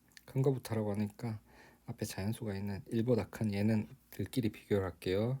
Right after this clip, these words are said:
그리고 얘가, 어, 숫자가 더 많으니까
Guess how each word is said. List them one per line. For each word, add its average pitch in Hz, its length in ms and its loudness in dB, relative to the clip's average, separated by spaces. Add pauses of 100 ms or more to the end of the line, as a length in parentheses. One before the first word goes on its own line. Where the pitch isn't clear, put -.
(140)
그리고 - 320 -10
얘가, 120 340 -4 (800)
어, - 280 -18 (160)
숫자가 - 340 -12
더 - 100 -18
많으니까 92 600 -10